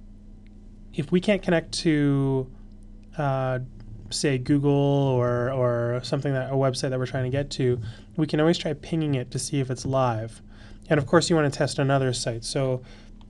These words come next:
we're testing Google, we tested Google already. Let's test Hotmail.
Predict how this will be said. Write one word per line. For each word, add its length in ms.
we're 100
testing 420
Google, 460
we 80
tested 320
Google 220
already. 320
Let's 240
test 420
Hotmail. 640